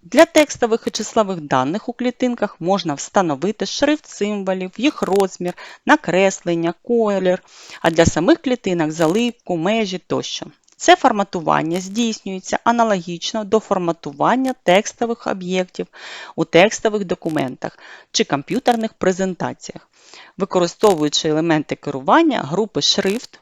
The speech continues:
вкладки "Основне" або групи стилі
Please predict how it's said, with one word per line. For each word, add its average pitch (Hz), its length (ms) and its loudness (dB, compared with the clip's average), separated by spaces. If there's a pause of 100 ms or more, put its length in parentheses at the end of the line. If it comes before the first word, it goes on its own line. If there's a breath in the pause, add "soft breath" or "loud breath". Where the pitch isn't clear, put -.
вкладки 156 720 0
"Основне" 156 640 -6 (380)
або 185 540 0 (560 soft breath)
групи 196 640 2 (3250)
стилі 202 600 0